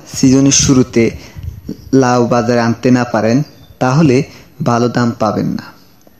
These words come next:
তাই অবশ্যই কাটিং করবেন, এতে করে আপনার লাউ গাছগুলো তাড়াতাড়ি লাউ ধরবে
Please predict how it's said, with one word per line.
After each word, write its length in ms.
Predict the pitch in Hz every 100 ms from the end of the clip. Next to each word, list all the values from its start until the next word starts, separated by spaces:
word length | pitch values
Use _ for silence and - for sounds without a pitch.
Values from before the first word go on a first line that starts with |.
| - - _ - - _ _ -
তাই 180 | 117 123 147 - -
অবশ্যই 560 | 143 175 - 147 147 185 - - -
কাটিং 260 | 113 110 110
করবেন, 380 | - 107 - - - - - - - - - - - -
এতে 200 | 147 196
করে 220 | 170 147 180 - -
আপনার 360 | 143 143 151 143
লাউ 220 | 131 127
গাছগুলো 440 | 131 135 143 131 127 165 - - - -
তাড়াতাড়ি 540 | 123 120 - 117 131 156 - -
লাউ 200 | 113 110
ধরবে 360 | 107 117 -